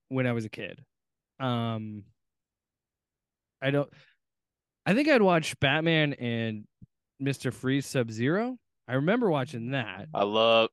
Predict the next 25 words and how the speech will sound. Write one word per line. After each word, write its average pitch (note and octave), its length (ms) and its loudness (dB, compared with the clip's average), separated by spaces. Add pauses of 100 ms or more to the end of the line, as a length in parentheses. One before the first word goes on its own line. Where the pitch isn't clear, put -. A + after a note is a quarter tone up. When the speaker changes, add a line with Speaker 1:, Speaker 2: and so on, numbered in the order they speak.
Speaker 2:
Sub-Zero C#3+ 420 2
is A2 80 -2
probably G#2 240 2
my G2 100 -6
favorite G2 540 -4 (420)
Speaker 1:
Yeah. A2+ 80 -2
Speaker 2:
animated G2+ 600 -4 (320)
D A2+ 120 -6
C A2 180 -8
film G2+ 280 -2
of F2+ 80 -8
all F2+ 140 0
time. - 260 -14 (540)
And G#2+ 120 -4
we'll B2 140 2
Speaker 1:
Yeah. A#2 200 4
Speaker 2:
get D#2+ 120 -14 (140)
into B2+ 160 0
that A2+ 240 4
when A2 100 -6
we G#2+ 80 -8
watch G2+ 300 -4
that F#2+ 200 -4
one. G2 360 -12
But - 440 2